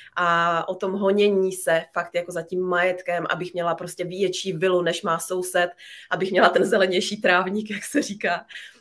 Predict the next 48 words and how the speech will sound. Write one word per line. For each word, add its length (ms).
A 60
neustále 560
se 140
za 120
tím 220
honíme, 480
jo. 240
Máme 260
prostě 380
dvě 200
auta, 360
možná 280
už 120
máme 200
tři, 320
protože 240
už 100
dvě 180
je 80
málo, 380
že 80
jo, 80
soused 360
už 120
má 160
tři, 360
tak 140
už 100
musím 300
mít 140
tři. 260
Musím 240
mít 120
tu 80
jachtu 360
u 40
toho 220
moře. 400
A 60
pořád 360
se 60
někam 300
honíme, 540
jo, 120
pořád 280
za 80
těma 240
penězma. 520